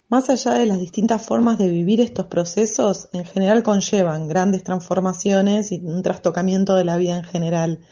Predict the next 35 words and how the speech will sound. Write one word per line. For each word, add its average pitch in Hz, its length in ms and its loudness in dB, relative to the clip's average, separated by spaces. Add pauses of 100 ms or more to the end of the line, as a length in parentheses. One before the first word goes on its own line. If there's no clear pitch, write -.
(520)
Con 196 160 0
mayor 185 300 0
o 208 80 4
menor 196 260 2
registro, 214 540 0
en 220 80 -2
general 180 340 0
se 196 140 -6
percibe 185 560 0
como 156 180 -4
una 170 160 -2
vivencia 170 460 -2
que 170 60 -6
implica 165 340 -6
una 160 180 -2
ruptura 185 800 0 (340)
con 165 160 -2
nuestra 165 280 -2
vida 160 240 2
previa. 147 560 2 (680)
A 175 120 2
veces 190 220 4
supone 190 340 0
situaciones 180 540 -2
de 175 60 -2
exclusión 175 520 0
de 180 80 4
algunos 175 340 -2
espacios, 175 840 -2
tareas, 160 500 2
relaciones, 160 840 -4 (340)
una 175 220 2
reasignación 165 800 -2
de 180 80 2
prioridades, 175 1040 0